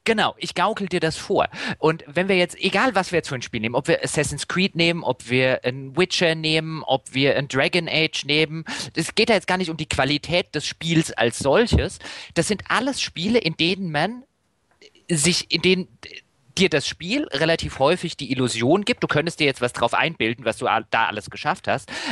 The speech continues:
aber das letztlich nicht viel Skill erfordert. Selbst auf den höchsten Schwierigkeitsgraden, die häufig genug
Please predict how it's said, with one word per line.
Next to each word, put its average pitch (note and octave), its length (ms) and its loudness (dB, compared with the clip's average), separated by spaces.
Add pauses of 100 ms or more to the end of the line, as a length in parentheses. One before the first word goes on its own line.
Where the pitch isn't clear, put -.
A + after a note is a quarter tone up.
aber F#3 160 2
das D#3+ 140 -6
letztlich F3 480 0
nicht E3+ 120 -2
viel B2 220 0
Skill F3+ 340 2
erfordert. - 640 -4 (180)
Selbst - 240 0
auf E3 120 -2
den D#3+ 160 0
höchsten G3+ 340 -2
Schwierigkeitsgraden, C3 1500 -2
die C3 140 -6
häufig E3+ 400 0
genug D3+ 320 -4